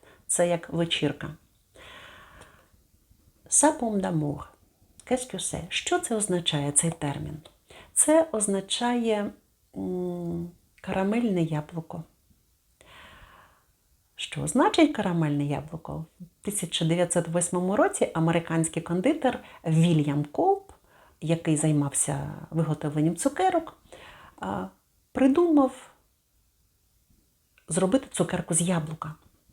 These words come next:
Свіже яблуко він заливав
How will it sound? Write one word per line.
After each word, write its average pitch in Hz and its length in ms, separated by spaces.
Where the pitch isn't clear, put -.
Свіже 220 380
яблуко 285 560
він 165 320
заливав 160 520